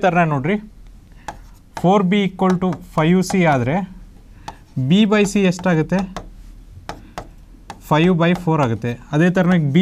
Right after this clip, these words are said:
is to C ಎಷ್ಟಾಗುತ್ತೆ? Five is to four ಆಗುತ್ತೆ. So ನಾನು ನನ್ನೊಂದು ವಿಡಿಯೋ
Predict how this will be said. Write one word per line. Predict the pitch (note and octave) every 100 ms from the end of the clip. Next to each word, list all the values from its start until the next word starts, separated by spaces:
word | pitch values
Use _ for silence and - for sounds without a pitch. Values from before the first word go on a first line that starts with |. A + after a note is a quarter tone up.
| G#3
is | F3+
to | G#3 F3+
C | F#3
ಎಷ್ಟಾಗುತ್ತೆ? | D#3+ F3+ D#3 D3 G3 G3+ - - - - - - - - - - - - - - -
Five | D#3+ D#3+ F3+
is | F3 F3
to | G#3+ - - - - -
four | D#3 D3
ಆಗುತ್ತೆ. | A#2+ A#2+ B2 - - - - -
So | - F#3
ನಾನು | F#3
ನನ್ನೊಂದು | F#3 F#3 F3 E3+ D3+ D3 - D3+
ವಿಡಿಯೋ | F3 G#3+